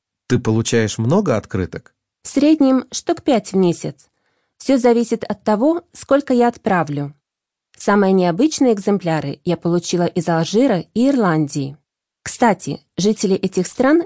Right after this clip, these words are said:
Speaker 2: не очень активны в посткроссинге, а вот Россия является лидером.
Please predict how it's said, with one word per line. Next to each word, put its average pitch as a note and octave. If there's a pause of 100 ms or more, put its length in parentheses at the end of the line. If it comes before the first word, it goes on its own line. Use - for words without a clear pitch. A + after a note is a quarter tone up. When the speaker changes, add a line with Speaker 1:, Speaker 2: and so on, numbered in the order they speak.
Speaker 2:
не D#4+
очень A3
активны E3
в -
посткроссинге, D#3 (380)
а F3+
вот E3+
Россия G3+
является E3+
лидером. E3